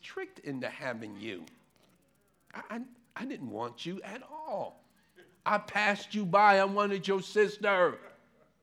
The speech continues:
And it says, "God saw and gave her children." But her response at first, if you read through the text, if you read further down, you read further down, he says,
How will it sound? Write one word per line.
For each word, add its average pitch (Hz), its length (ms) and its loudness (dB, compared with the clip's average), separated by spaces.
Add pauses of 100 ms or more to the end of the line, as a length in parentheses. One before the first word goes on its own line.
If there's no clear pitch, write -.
(2500)
And 139 160 -2
it 143 80 -2
says, 135 260 -4
"God 143 500 4
saw 120 680 -4 (360)
and 107 280 -10
gave 113 320 -10
her 110 160 -14
children." - 500 -14 (1000)
But 131 140 -2
her 185 180 2
response 175 760 4
at 156 200 0
first, 175 240 4
if 135 140 -4
you 165 120 -8
read 233 360 -2
through 214 140 -4
the 185 100 0
text, 185 320 0
if 151 160 -6
you 156 80 -10
read 226 320 -4
further 202 220 0
down, 170 240 0
you 170 60 -4
read 226 120 -4
further 190 280 -4
down, - 20 -12 (320)
he 247 200 2
says, 202 480 6